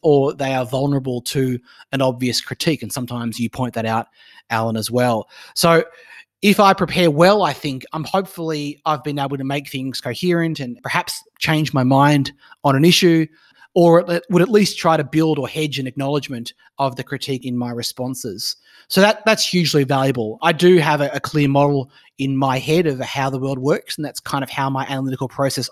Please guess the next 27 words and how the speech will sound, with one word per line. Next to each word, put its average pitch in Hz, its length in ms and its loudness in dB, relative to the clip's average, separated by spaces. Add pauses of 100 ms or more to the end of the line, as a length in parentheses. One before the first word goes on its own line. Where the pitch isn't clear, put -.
operates. - 580 -4 (600)
But 170 100 2
that 220 180 4
doesn't 180 240 0
translate 156 640 0
into 127 140 -8
specific - 560 -6
and 131 160 -8
concrete 147 440 -2
beliefs 135 520 -6
about 135 260 -2
a 131 180 -8
specific 127 500 -8
event 120 340 -4
or 127 100 -12
circumstances. 123 920 -10 (380)
So - 160 -4
when 160 100 4
I 160 40 2
sit 185 200 2
down 165 220 4
to 156 100 -14
prepare, 160 440 2
I'll 135 280 0
apply 190 320 0
my 143 200 0
model. 180 480 4